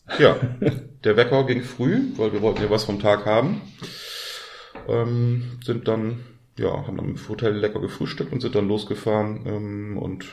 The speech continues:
Speaker 1: äh, erstmal zum Event.
Speaker 2: Genau, einmal den G-C-Code, und
Speaker 1: Ja.
Speaker 2: zwar G C sieben T K K G, Project Geocaching meets Beethoven.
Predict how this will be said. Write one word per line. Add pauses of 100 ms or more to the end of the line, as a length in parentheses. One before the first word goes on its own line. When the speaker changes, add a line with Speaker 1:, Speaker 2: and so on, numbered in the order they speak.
Speaker 1:
äh,
erstmal
zum (220)
Event. (840)
Speaker 2:
Genau, (100)
einmal
den
G-C-Code, (600)
und
Speaker 1:
Ja.
Speaker 2:
zwar
G
C
sieben
T
K
K
G, (600)
Project
Geocaching
meets
Beethoven.